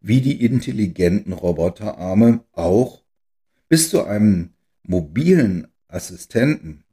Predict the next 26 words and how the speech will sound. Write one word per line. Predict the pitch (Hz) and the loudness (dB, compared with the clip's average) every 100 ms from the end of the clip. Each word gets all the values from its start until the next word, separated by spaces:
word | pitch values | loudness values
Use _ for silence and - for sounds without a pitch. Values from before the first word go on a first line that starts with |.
| - | -12
der | - | -10
auf | 78 - | -10 -12
Kommando | 80 80 87 135 110 85 | -12 -2 0 4 2 2
Haushaltsaufgaben | 98 123 117 110 - 90 90 - 82 78 85 | -2 -2 0 0 0 -6 -6 -6 -8 -8 -10
erledigt, | 78 78 101 104 90 - _ _ _ 85 | -12 -4 0 0 -2 -8 _ _ _ -12
den | 80 | -6
Tisch | 107 117 - | -4 -4 0
abräumt, | 98 87 - 92 98 98 | 0 -2 0 0 2 -2
die | 80 | -10
Spülmaschine | - 95 98 92 - 92 92 92 90 _ _ _ | -8 0 0 0 -4 -6 -4 -4 -8 _ _ _
leert | 85 95 95 - | 2 4 4 0
und | 92 87 | -10 -2
dabei | 92 80 85 87 - _ _ | 0 2 0 0 -6 _ _
eloquent | 98 101 95 - 87 92 117 92 | 0 2 0 -4 -2 2 2 2
wie | 95 | -8
Chat | - 101 101 | -4 -2 -2
G | - 98 | -4 -10
P | 98 90 | -10 -16
T | - 92 | -14 -12
auf | 78 - | -12 -6
nahezu | 92 90 101 - 98 | -2 0 -2 -2 -6
jede | 87 107 101 | -2 -2 -2
Frage | - - 87 104 104 | -6 -6 -2 -2 -4
eine | - 82 - | -8 -10 -6
Antwort | 113 170 - 90 - | -2 -2 -4 -10 -6
weiß | 80 104 - | -2 -2 -4